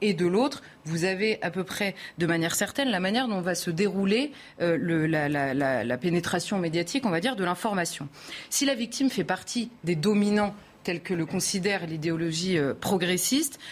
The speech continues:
l'indignation est très, très relative. Si en plus vous ajoutez que l'agresseur fait partie des dominés selon, euh, l'idéologie, euh, progressiste, alors là, euh, tout le monde est extrêmement gêné. Or là,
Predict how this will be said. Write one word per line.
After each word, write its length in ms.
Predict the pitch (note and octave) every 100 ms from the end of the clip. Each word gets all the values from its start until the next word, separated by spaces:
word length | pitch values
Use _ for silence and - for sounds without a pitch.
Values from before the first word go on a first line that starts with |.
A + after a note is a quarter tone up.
| -
l'indignation 800 | - F3+ F3+ F3+ F#3 - B3 C4+ -
est 200 | E3+ E3+
très, 220 | - A#3+
très 220 | A#3+ G#3+
relative. 440 | F#3+ F#3+ F3+ - D3 - -
Si 100 | A3
en 80 | G#3+
plus 240 | - C4
vous 160 | F#3+ F#3
ajoutez 320 | F#3 G3 A3+
que 80 | D3+
l'agresseur 680 | E3 G#3 G#3+ A3 B3 A3 -
fait 120 | F3+
partie 420 | F3 F3 - G#3 F#3+ - E3+
des 80 |
dominés 560 | D#3+ G3+ G#3 G3+ G#3 G3+ - - -
selon, 540 | - G#3 G#3 G#3+ -
euh, 120 | E3
l'idéologie, 720 | E3 F3+ F3+ F3+ F3 F3 F#3+
euh, 60 | D3+
progressiste, 580 | - D#3+ D#3 E3+ B3+ G#3+
alors 220 | D3 E3
là, 220 | G3+ A#3 - - -
euh, 140 | D3+
tout 160 | D3 -
le 60 | G3+
monde 160 | B3
est 180 | - E3+
extrêmement 460 | E3+ - D#3 A3+ A3+
gêné. 340 | G3 F3 D#3 - - -
Or 180 | G3+ A3
là, 280 | A#3+ A#3